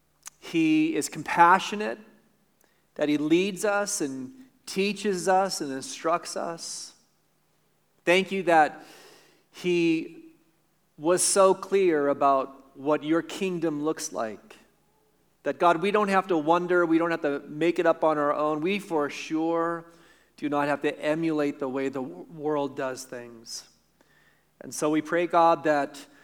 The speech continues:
tonight our ears would not only be inclined to what your Spirit has to say to us, but we pray that our lives would be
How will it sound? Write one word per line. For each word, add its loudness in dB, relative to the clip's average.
tonight 2
our 2
ears 0
would -4
not 0
only -2
be -2
inclined 0
to 4
what 2
your -2
Spirit 0
has -4
to -8
say 0
to -2
us, -2
but 0
we 2
pray 0
that -4
our 2
lives 0
would -4
be -2